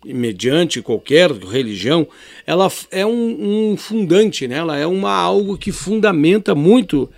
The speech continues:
a princípios de moralidade de um povo. Ela constrói, não é que ela fundamenta, ela vem construindo, ela vira bases que estruturam muito isso.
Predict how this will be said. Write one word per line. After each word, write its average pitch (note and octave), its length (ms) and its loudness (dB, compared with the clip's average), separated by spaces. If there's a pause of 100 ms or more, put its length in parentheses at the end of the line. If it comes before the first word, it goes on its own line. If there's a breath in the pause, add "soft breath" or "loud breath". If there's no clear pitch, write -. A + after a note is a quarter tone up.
(400 soft breath)
a D3+ 560 2
princípios E3 680 -2
de C3+ 100 -2
moralidade C#3 720 4
de A#2 80 0
um A2+ 60 2
povo. A#2+ 240 0
Ela G#3 100 6
constrói, E3+ 720 4
não F3 160 -10
é B3+ 60 -8
que G3+ 60 -8
ela G3 100 -4
fundamenta, C#3+ 420 -8
ela F#3 140 -2
vem A3+ 160 -4
construindo, G#3 580 -2
ela C#3+ 120 -2
vira G3 180 -2
bases G3 480 0
que - 100 -12
estruturam G#3 600 -4
muito F3 320 -4
isso. - 260 -12